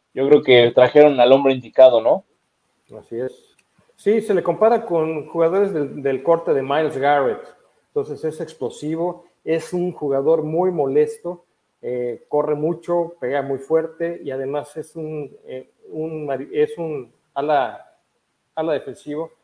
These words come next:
Speaker 2: que constantemente está asediando al mariscal, eh, eh, contrario, ¿no? Entonces, tiene algunas, eh,
Speaker 1: Sí.
Speaker 2: debilidades.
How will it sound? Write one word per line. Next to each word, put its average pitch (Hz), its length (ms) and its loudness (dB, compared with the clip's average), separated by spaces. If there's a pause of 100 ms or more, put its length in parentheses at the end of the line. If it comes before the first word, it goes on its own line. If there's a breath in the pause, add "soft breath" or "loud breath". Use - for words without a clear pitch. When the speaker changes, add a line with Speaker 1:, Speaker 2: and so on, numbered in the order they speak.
(300)
Speaker 2:
que 117 140 -14
constantemente 151 800 -8
está 151 380 -4
asediando 131 680 -6
al 107 120 -8
mariscal, 123 580 -10 (300)
eh, - 140 -20 (200)
eh, 104 220 -20
contrario, 104 540 -16
¿no? 151 140 -18 (400)
Entonces, 160 260 -8
tiene 220 220 4
algunas, 208 580 0
eh, 139 400 -2
Speaker 1:
Sí. 131 100 -18
Speaker 2:
debilidades. 139 720 0